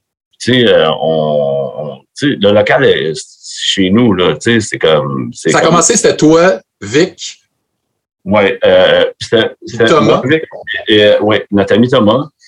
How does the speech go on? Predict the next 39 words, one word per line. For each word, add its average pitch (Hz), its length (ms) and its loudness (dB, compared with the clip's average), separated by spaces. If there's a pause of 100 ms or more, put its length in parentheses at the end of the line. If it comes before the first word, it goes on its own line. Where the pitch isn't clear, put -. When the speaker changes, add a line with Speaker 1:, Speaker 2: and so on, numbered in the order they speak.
(260)
Speaker 1:
Euh, 92 460 4
puis, 104 260 -2
Speaker 2:
Ouais. 98 60 4
Speaker 1:
euh, 92 180 4 (140)
dans 92 80 -16
le 92 140 -6
fond, 143 260 0
euh, 95 240 4 (800)
tu 175 100 0
sais, 190 60 2
on 107 160 0
a 95 80 0
commencé 104 400 -2
ça 160 220 -2
vraiment 104 340 0
un 131 220 0
peu - 140 -4
comme 117 220 0
c'est 95 160 -6
une 87 160 -2
gosse, 107 400 0
euh, 82 240 0
tu 117 100 -2
sais, - 20 2
le 92 180 0
genre 95 140 0
de 80 100 0
fin - 160 -4
de 101 40 0
soirée 101 420 2
de 98 60 -4
bar. 92 420 2
Euh, 78 240 0 (480)
puis, 92 260 -10
tu - 160 -2
sais, 131 80 4
on 92 200 -4
avait 117 220 0
comme 104 320 -2